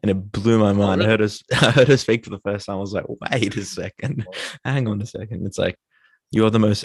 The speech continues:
Speaker 1: L A looking human ever, an acting human ever. But, like, I don't know, it just says about, you know, that's globalization, eh?
Speaker 2: Yeah.
Speaker 1: That's how it
Speaker 2: And also,
Speaker 1: works.
Speaker 2: I think, like,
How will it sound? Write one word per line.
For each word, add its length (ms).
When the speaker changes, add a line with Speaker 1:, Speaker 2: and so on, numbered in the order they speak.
Speaker 1:
L 220
A 180
looking 380
human 500
ever, 400
an 140
acting 320
human 340
ever. 300
But, 80
like, 160
I 20
don't 100
know, 80
it 140
just 160
says 120
about, 300
you 80
know, 120
that's 200
globalization, 840
eh? 80
Speaker 2:
Yeah. 180
Speaker 1:
That's 160
how 140
it 80
Speaker 2:
And 100
also, 240
Speaker 1:
works. 140
Speaker 2:
I 40
think, 200
like, 140